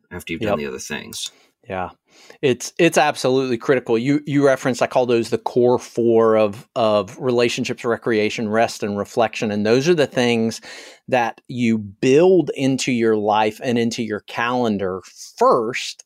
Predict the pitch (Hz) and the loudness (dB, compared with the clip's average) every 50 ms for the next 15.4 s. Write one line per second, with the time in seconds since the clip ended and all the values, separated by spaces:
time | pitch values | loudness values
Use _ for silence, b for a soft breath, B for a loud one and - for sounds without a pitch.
0 | _ - 127 120 123 123 117 113 110 113 - - 127 123 120 120 117 113 113 - | _ -2 0 2 2 2 4 2 2 0 -2 -2 -2 0 2 2 0 -2 -4 -4
1 | - 131 110 135 135 113 - 120 107 101 104 98 92 92 - - - - - B | -4 -4 -2 -2 -4 -4 -2 -2 -2 -2 -2 -2 -2 -4 -6 -8 -12 -14 -16 B
2 | B B B B B B 120 110 113 107 107 107 104 101 101 - 92 92 92 - | B B B B B B -2 0 0 0 0 0 -2 -2 -2 -2 -2 -2 -4 -6
3 | - - - - 135 127 131 143 147 143 202 247 226 240 196 - 165 160 - 127 | -10 -10 -8 -4 0 0 0 0 0 0 0 0 2 0 0 0 -2 -2 -4 -6
4 | 120 - - 160 160 160 143 123 110 113 107 104 104 101 104 - 113 101 104 113 | -8 -4 0 0 2 2 2 0 0 0 0 0 -2 -4 -4 -6 -8 -6 -4 -4
5 | 113 107 104 107 - - 113 101 - - 139 123 - - - - 135 131 127 127 | -2 -2 -2 -4 -6 -6 -6 -4 -2 -2 -2 -2 -4 -4 -4 -2 0 2 2 2
6 | 123 120 117 113 _ B B B B B B B B 131 120 127 123 120 - 143 | 0 0 -2 -4 _ B B B B B B B B 2 2 4 2 2 2 0
7 | 131 - 127 113 - - - 117 113 - - 123 117 113 110 - 113 104 107 110 | 0 0 0 -2 -2 -2 -2 -2 0 0 2 2 4 4 2 0 -2 -2 0 0
8 | 110 107 - - 117 - - 123 117 - - 120 113 131 - - 233 139 117 - | 0 0 -2 -4 -6 -4 -2 -2 -2 -2 -2 -6 -6 -2 0 0 0 0 -2 -6
9 | - - - 135 135 139 139 120 110 110 110 101 120 117 113 - 107 101 101 107 | -6 -4 0 0 0 2 0 0 0 -2 -2 -2 -2 -4 -4 -4 -4 -4 -2 -2
10 | 113 110 - 113 101 - - 117 107 104 104 92 101 90 95 120 135 151 131 - | -4 -4 -4 -6 -6 -4 -4 -4 -2 -2 -4 -4 -6 -4 -2 0 0 0 0 -2
11 | - 110 107 104 107 117 120 123 127 - 131 123 120 117 117 117 - - - 123 | -4 -6 -4 -2 0 0 0 0 -2 -2 -4 -4 -4 -4 -4 -6 -6 -4 -4 -4
12 | 113 - 156 - - 123 95 80 98 - - - 117 107 104 104 104 101 98 123 | -4 -2 -2 -2 -2 -2 -2 -4 -8 -10 -10 -6 -4 -4 -2 -2 -2 -4 -6 -8
13 | - _ _ _ _ - - 123 110 113 110 110 110 110 110 101 - 110 - - | -14 _ _ _ _ -8 -2 0 0 2 4 4 4 2 2 0 -2 -4 -4 -2
14 | - 101 90 87 90 78 - - - _ _ _ _ _ _ _ _ _ _ _ | -2 -2 -2 -2 -6 -6 -8 -12 -20 _ _ _ _ _ _ _ _ _ _ _
15 | _ - 92 95 87 76 - | _ -4 -2 -2 -2 -2 -6